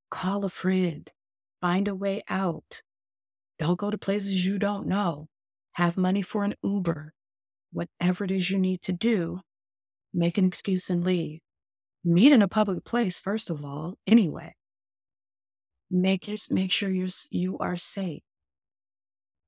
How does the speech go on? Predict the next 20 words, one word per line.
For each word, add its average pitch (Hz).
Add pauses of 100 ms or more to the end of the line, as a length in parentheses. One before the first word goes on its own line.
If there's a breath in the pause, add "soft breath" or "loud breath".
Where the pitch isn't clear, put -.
(600)
And 185
understand 185 (720)
that 175
consent - (300)
to -
sexual 185
activity 202 (340)
can 196
be 202
withdrawn 190
at 180 (240)
any 196 (120)
time. 185 (380)
It 202
does 190
not 190
have 185
an 180
expiration 180
date. 156